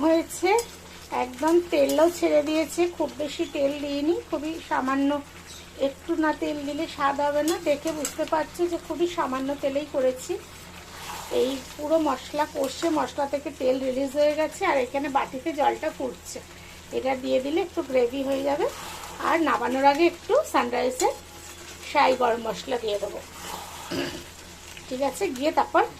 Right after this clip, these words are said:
টেবিলে দেখাচ্ছি, ফাইনাল লুকসটা ঢেলে নিয়ে, নিয়ে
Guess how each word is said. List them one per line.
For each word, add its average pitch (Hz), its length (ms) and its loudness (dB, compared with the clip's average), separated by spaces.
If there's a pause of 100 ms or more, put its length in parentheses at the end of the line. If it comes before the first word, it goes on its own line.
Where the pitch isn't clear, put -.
টেবিলে 277 420 4
দেখাচ্ছি, 196 440 -8 (480)
ফাইনাল 262 440 0
লুকসটা 247 360 0 (640)
ঢেলে 247 320 2
নিয়ে, 359 180 6
নিয়ে 302 140 4